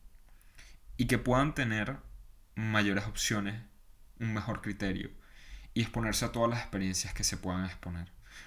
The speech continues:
Por eso es importante la representación, incluso en el porno. Por eso es importante que evitemos hacer estas cosas en nuestros perfiles. ¿Cómo sabemos que esto funciona? Pues tenemos una muestra. Los porcentajes de personas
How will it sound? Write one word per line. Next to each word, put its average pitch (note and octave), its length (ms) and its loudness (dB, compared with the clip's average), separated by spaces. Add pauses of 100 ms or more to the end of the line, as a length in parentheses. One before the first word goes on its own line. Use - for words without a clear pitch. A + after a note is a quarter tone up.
(100)
Por A#2+ 120 2
eso A2+ 140 2
es A#2 80 2
importante G2 460 0
la G2 80 2
representación, F#2+ 800 0
incluso A2 640 -2
en F#2+ 100 -2
el F2+ 120 -2
porno. G2 400 0 (640)
Por G#2 160 0
eso A#2 160 0
es A2 100 -2
importante F#2 720 -2 (580)
que G#2+ 80 4
evitemos F#2 800 2
hacer F2+ 300 0
estas - 260 -4
cosas - 640 -6
en G2 100 -2
nuestros F2+ 300 -4
perfiles. - 640 -6 (680)
¿Cómo E3+ 220 6
sabemos D3+ 400 4
que C#3 80 2
esto C3+ 160 0
funciona? B2+ 640 0
Pues G2 240 -2
tenemos F2+ 320 0
una A2 160 2
muestra. A#2 400 -4 (640)
Los - 160 -2
porcentajes G#2+ 760 0
de B2 220 0
personas G#2 800 -4